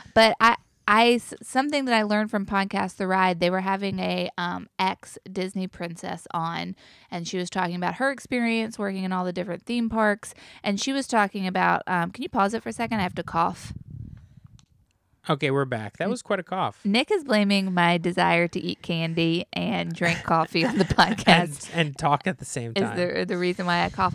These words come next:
Speaker 1: I don't know. Something happens. I get so passionate when I'm talking. I just have to cough. Um, so she was a Disney princess. She worked at a bunch of different theme parks.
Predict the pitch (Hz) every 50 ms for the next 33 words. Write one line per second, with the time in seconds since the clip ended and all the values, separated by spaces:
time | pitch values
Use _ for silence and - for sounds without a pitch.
0 | - - 254 294 277 233 208 202 - 240 240 269 269 254 233 208 202 202 - 208
1 | 180 - 175 190 220 208 - 233 - - - - 185 202 214 202 - - 226 196
2 | 170 156 - - - 185 175 175 175 - - 208 185 185 185 - - 185 170 170
3 | 165 170 - - - - - _ _ - - 180 - - 180 180 - - - -
4 | - 190 180 165 160 160 - - - - - - - - - - _ - 208 208
5 | 208 208 202 202 202 202 202 202 202 202 196 196 - - - - - 220 208 -
6 | 254 269 262 262 240 269 254 269 262 240 - 202 185 185 - - 190 180 170 -
7 | - 185 180 170 - 175 170 - 170 165 170 - 202 220 214 - 233 - 208 190
8 | 180 175 - 175 175 170 - -